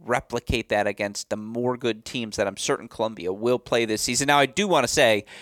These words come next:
you said earlier I don't wanna knock 'em. I'm gonna knock Columbia real quick. Tuesday, December twelfth, no schedule on the website.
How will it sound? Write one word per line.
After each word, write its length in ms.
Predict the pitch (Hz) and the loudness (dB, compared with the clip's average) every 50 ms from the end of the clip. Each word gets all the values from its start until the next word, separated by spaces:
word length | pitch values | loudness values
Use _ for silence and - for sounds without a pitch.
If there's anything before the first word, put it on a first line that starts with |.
| - - | -20 -14
you 120 | - 139 143 | -8 -6 0
said 220 | - 190 175 151 | 4 4 6 6
earlier 300 | 151 151 147 143 135 127 | 6 4 6 6 6 6
I 20 | |
don't 180 | 120 127 131 - | 6 6 4 4
wanna 200 | - 120 113 113 | 2 0 0 2
knock 320 | 110 107 110 113 - - - | 2 2 2 2 0 0 0
'em. 240 | 143 147 156 165 _ _ _ - | 0 0 -2 -10 _ _ _ 2
I'm 120 | 190 208 | 2 4
gonna 160 | 190 160 143 | 4 4 4
knock 260 | 135 127 120 135 - - | 4 4 2 2 0 -2
Columbia 420 | - 131 117 117 120 135 135 131 | -2 0 0 0 0 0 0 2
real 160 | 135 135 139 | 2 2 0
quick. 360 | 135 - 156 147 156 - - - - - - _ _ _ | 2 2 2 2 2 0 -4 -16 -20 -20 -20 _ _ _
Tuesday, 360 | - - 175 170 - - 165 | -2 -2 -2 0 2 2 0
December 420 | 156 - 131 - 160 143 139 120 113 | 2 0 0 0 0 0 0 -2 -4
twelfth, 560 | - - - 139 135 135 143 - - - - _ - - _ _ _ - | -4 0 2 4 4 4 4 0 -2 -14 -18 _ -20 -20 _ _ _ -8
no 100 | 220 185 | -6 -6
schedule 400 | - - - 151 131 - 131 123 | -4 0 0 0 0 2 0 2
on 180 | 120 117 117 | 2 2 2
the 80 | 110 107 | 0 0
website. 500 | 101 92 - - - - - - - - | 0 0 0 -2 -4 -8 -8 -8 -10 -12